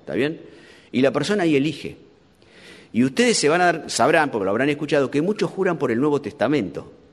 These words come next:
No, no juran por las Escrituras, juran por el, por el Nuevo Testamento, ¿no? Y después, bueno, ya sabemos, ¿no? Lo que sucede, lo que pasa con la vida de esa, de esas personas.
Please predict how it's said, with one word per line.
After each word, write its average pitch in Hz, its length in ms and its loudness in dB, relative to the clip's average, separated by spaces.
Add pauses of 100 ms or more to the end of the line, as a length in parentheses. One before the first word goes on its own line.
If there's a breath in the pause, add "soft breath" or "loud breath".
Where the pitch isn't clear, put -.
No, 101 220 -6
no 127 120 -2
juran 160 240 0
por 107 100 -4
las 92 120 -8
Escrituras, 85 340 -8
juran 131 200 -4
por 107 120 -4
el, 82 80 -8
por 90 160 -6
el 92 120 0
Nuevo 117 240 -2
Testamento, 85 560 -10
¿no? 120 200 -8 (800 loud breath)
Y 139 80 0
después, 147 260 2
bueno, 123 220 0
ya 117 180 -4
sabemos, 113 600 -4
¿no? 123 200 -2
Lo 117 140 -4
que - 80 -8
sucede, 123 500 -2
lo 87 140 -4
que 78 100 -6
pasa 113 640 -4
con 78 140 -10
la 78 80 -6
vida 95 240 -2
de 85 80 -2
esa, - 180 -8
de 87 140 -8
esas 87 180 -10
personas. - 560 -16